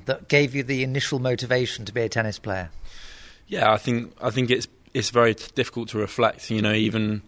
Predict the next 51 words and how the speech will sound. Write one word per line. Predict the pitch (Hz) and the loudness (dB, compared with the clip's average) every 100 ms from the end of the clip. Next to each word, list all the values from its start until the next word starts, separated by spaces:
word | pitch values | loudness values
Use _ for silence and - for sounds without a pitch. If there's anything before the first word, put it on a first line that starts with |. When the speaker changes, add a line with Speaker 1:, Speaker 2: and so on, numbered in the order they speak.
| - - - - | -16 -18 -18 -4
Speaker 2:
even | 117 110 | -2 2
when | 107 107 | 2 0
you're | |
playing, | 104 117 107 | 2 4 4
it's | 104 | 4
like | 110 104 | 2 4
anything, | 110 - 104 104 | 0 -2 -2 -2
you, | 104 | -4
you, | 101 107 - | -6 -8 -8
you | 110 | -4
always | 117 110 | 0 0
wanna | 110 107 | 0 0
be | 104 104 | 0 2
better. | 107 104 | 4 4
And | 101 101 | 0 -4
so | - 104 104 101 | -2 0 0 -2
even | 110 104 | -4 -4
if | 104 - | -4 -4
you | 104 | 0
have | 101 | 0
a | 101 | 0
great | 107 104 | 0 0
week, | 107 110 104 - - - | 2 0 -2 -12 -20 -12
there's | - 101 | -6 -2
always | 107 104 98 | 2 2 0
next | 107 - | -4 -6
week, | 104 101 | -6 -4
and | 101 | -4
you | 101 | -2
wanna, | 101 101 104 - | -2 -2 -4 -6
you | 110 | -4
wanna | 104 101 101 | -2 -4 -4
do | - 107 | -4 0
well | 101 101 | 2 2
that | 104 101 | 0 -2
week | 101 101 | -4 -4
as | 101 | 2
well. | 107 101 | 4 4
So | - 104 | 2 -2
it's, | 104 - - - - - - | -2 -6 -14 -18 -20 -20 -14
it's | 107 | -6
definitely | - 113 110 107 107 104 101 - | -4 -4 -4 -4 -4 -4 -6 -10
tough | - 117 - | -6 -6 -4
to | 107 | -4
reflect, | 101 - 110 - - - - - | -4 0 -2 -2 -10 -16 -12 -4
um, | 110 101 98 98 98 - | 0 0 0 -2 -4 0
but | |
I | - 104 | 2 4
always | 104 98 | 4 0
try | - 104 98 | 0 0 2
and, | 98 95 | 0 -2